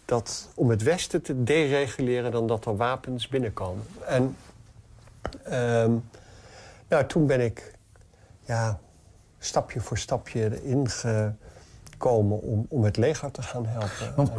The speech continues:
Speaker 1: En
Speaker 2: precies, maar om, om, om misschien maar gelijk even te schetsen... Hè, want jij, ehm,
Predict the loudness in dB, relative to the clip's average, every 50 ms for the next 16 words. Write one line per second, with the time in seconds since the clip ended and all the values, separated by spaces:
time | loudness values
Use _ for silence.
0 | -2 -4 -4 -6 -6 -4 -2 0 2 4 6 6 6 4 4 2 2 4 4 4
1 | 4 4 2 4 6 6 6 6 6 6 4 4 4 4 4 4 4 4 2 2
2 | 2 0 -2 -4 0 0 0 0 0 0 0 2 4 4 4 4 4 4 4 4
3 | 4 4 4 2 2 2 2 4 4 4 6 6 6 6 6 4